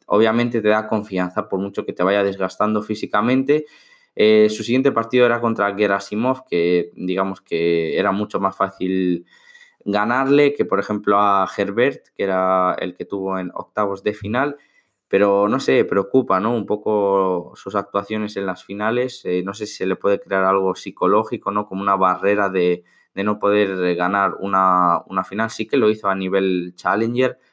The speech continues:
pero a nivel A T P no. Y ya digo, hay dos maneras de enfocarlo. Una esta de pensar que, bueno, que es un loser o que cuando llegan esos momentos finales se viene abajo,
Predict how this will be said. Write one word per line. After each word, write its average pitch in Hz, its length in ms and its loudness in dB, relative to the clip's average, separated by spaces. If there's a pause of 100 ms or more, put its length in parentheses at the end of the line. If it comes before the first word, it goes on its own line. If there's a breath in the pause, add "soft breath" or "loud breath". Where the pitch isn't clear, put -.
(120)
pero 95 120 -2
a 90 40 0
nivel 104 280 2
A 104 80 -2
T 101 100 -2
P - 160 0
no. 127 300 0 (560 soft breath)
Y 120 360 4
ya 139 140 4
digo, 135 180 4
hay 120 120 2
dos 135 160 0
maneras 127 320 0
de 110 80 4
enfocarlo. 104 480 0
Una 113 380 0
esta 131 320 -4
de 92 420 0
pensar 98 500 -6
que, 92 200 -2
bueno, 92 260 -6
que 92 100 -8
es - 120 -16
un 95 180 -4
loser 123 380 0
o 90 120 -2
que 90 360 -4
cuando 90 240 -2
llegan 98 480 -2
esos - 220 -10
momentos 101 400 -8
finales 95 500 -2
se 92 120 0
viene 95 220 0
abajo, 104 560 0